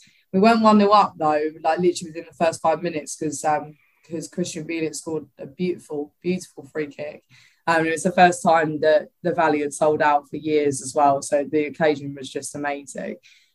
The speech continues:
Um, and then Doncaster really got back into the game and it ended up going to penalties. And, um, what I always love is, um, when it went to penalties, obviously, I think,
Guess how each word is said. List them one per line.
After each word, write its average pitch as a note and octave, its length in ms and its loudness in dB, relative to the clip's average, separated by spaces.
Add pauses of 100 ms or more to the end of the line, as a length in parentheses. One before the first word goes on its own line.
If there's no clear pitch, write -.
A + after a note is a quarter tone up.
(180)
Um, D#3 420 2
and D#3 380 2
then D#3 180 -4
Doncaster E3 640 2
really D#3+ 240 0
got D3 180 -6
back D#3 220 -2
into D3 240 -8
the D3+ 80 -6
game D#3+ 320 0
and D3 100 -6
it D3+ 40 -4
ended D#3 260 -4
up D3 220 -4
going D#3 160 -2
to C3 100 -12
penalties. D3+ 640 0 (720)
And, F3+ 380 4 (180)
um, F3 480 6 (440)
what G3 160 6
I F3+ 180 8
always F3+ 420 4
love D#3+ 380 2 (200)
is, D3+ 720 -2 (140)
um, D3 500 0 (460)
when F#3+ 240 2
it F3+ 80 -2
went F#3 200 0
to - 100 -12
penalties, D3+ 840 -8
obviously, D#3 560 -4
I - 100 -16
think, F3+ 280 -2